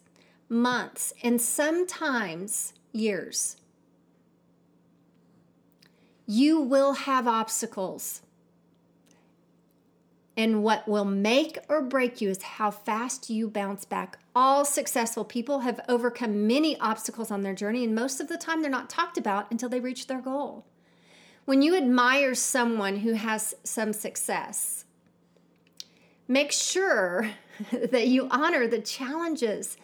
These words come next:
that they've overcome to get there. As you ask someone that you admire, and th-, these were questions I always ask, uh, someone that I admire in the beginning, I would ask, "What did, what did it take for you to be successful? What does it take?"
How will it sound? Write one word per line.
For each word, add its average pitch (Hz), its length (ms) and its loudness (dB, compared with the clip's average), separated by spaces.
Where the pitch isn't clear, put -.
that 277 120 2
they've 254 260 4
overcome 240 580 0
to 202 100 -6
get 226 260 -6
there. - 300 -10
As 277 220 4
you 285 220 2
ask 302 360 4
someone 220 600 0
that 233 180 2
you 240 140 4
admire, 220 420 2
and 220 140 2
th-, 262 160 0
these 359 260 4
were 403 100 2
questions 233 640 0
I 247 200 4
always 226 440 4
ask, 196 380 -2
uh, 214 60 -8
someone 202 420 0
that 185 80 -2
I 180 100 -2
admire 175 480 -8
in 269 140 4
the 285 60 4
beginning, 214 480 -2
I 285 100 0
would 294 180 4
ask, 285 260 -2
"What 339 140 -2
did, 311 180 -4
what 359 140 0
did 403 140 2
it 403 140 0
take 349 300 -4
for 277 140 -4
you 262 260 -2
to 294 180 -6
be 285 160 -2
successful? 262 840 -4
What 302 260 -2
does 262 240 -2
it - 160 -8
take?" - 640 -10